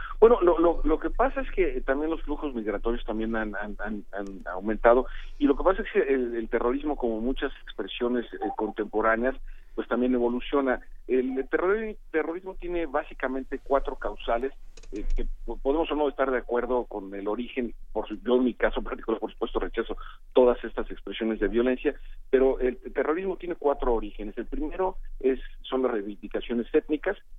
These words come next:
la segunda son las reivindicaciones de carácter soberanista, tendríamos una tercera que son las reivindicaciones religiosas, y por último las reivindicaciones de carácter ideológico. Pueden mezclarse, ¿no? Desde luego. Pero ya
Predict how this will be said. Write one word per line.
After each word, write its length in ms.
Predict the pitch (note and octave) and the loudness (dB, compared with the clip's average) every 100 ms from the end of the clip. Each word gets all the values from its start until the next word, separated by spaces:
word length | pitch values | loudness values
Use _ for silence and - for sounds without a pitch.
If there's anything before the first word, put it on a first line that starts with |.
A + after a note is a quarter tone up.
| - - | -10 -2
la 140 | A#2 - | 0 2
segunda 560 | A#2+ A2+ C3+ C3 C3 B2+ | 2 4 4 6 4 2
son 160 | C3 A#2+ | 0 -2
las 100 | A2 | -2
reivindicaciones 800 | G2+ G2+ G#2 - - B2 A#2+ G#2+ | -4 -8 -8 -6 -4 0 0 0
de 80 | G2+ | -2
carácter 500 | G#2 G#2 - G#2+ G2+ - - - | -2 -2 -2 -4 -4 -8 -6 -2
soberanista, 800 | A#2 A#2 B2+ D3+ F3 - E3+ D#3+ - - | 2 4 4 2 -2 -2 -2 -2 -6 -4
tendríamos 460 | A#2+ B2+ C3+ C3 B2+ | -2 2 2 0 -4
una 80 | B2+ | -6
tercera 380 | A2 - B2+ | -6 -4 -6
que 120 | - B2 | -2 -2
son 180 | A2+ A#2 | 0 -2
las 100 | G#2 | -2
reivindicaciones 640 | G2+ G2+ G#2 - B2 B2+ | -4 -6 -4 -2 -2 0
religiosas, 480 | A#2+ B2 E3+ E3+ F3 - - - | 0 0 0 0 -2 -4 -10 -4
y 80 | - | 2
por 180 | C3+ | 4
último 300 | C3+ C#3 C#3 | 4 2 2
las 140 | A#2+ A2 | 2 0
reivindicaciones 680 | G#2+ G#2 G#2+ G#2+ G#2 A#2+ B2 | -4 -4 -6 -4 -2 0 0
de 80 | A2+ | 0
carácter 400 | G2 G2+ - A2 | 0 -2 -4 0
ideológico. 640 | B2 D3 E3+ A#2+ A#2 - - - | 4 4 2 0 -4 -2 -6 2
Pueden 320 | D#3 E3 D#3+ | 4 4 2
mezclarse, 640 | D#3 C#3+ - E3 E3 - - - - - | -2 -4 0 0 0 -4 -12 -12 -10 -8
¿no? 100 | B2 | -8
Desde 240 | A2+ G#2+ | -6 -4
luego. 240 | A2 A2+ - - - - - - | 0 0 -2 -10 -14 -12 -12 -4
Pero 220 | - C3+ C3 | 2 4 2
ya 380 | C#3 F#3+ G#3+ | 0 -2 -4